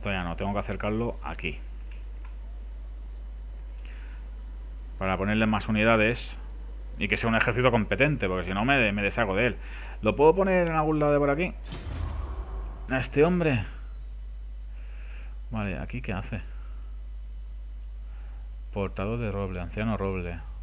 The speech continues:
A ver, más liderazgo.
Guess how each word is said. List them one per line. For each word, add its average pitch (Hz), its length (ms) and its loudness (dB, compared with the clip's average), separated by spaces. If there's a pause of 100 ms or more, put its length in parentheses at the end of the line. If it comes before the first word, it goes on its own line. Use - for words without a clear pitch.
(3500)
A 85 100 -2
ver, 110 140 0
más 101 180 0
liderazgo. 123 840 0